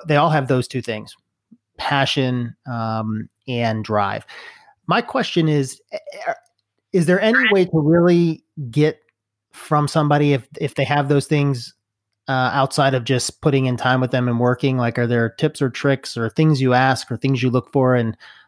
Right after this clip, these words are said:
first couple meetings that help you assess, like, this person's got it or doesn't? Or is it just you gotta be in the trenches and, and really see?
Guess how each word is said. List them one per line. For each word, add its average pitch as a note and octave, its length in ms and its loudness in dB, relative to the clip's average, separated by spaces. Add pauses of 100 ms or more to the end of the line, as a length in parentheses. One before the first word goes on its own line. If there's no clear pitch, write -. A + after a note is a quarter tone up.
(120)
first C3 220 -2
couple B2+ 220 0
meetings B2 380 2
that A#2+ 140 -2
help C3 260 -2
you C3 160 2
assess, B2 460 0
like, A#2 220 0 (440)
this C#3+ 160 0
person's C3 400 -2
got A#2+ 300 2
it A#2 100 0
or A2 80 0
doesn't? C#3 480 0
Or B2 140 0
is A#2+ 80 -2
it A#2+ 100 -2
just - 300 -2
you B2 100 -2
gotta B2 240 2
be B2 160 0
in A#2+ 80 0
the A#2 60 -2
trenches A#2+ 420 -2
and, A2+ 240 -2
and A#2 140 -4
really A2 220 -2
see? G#2+ 360 -4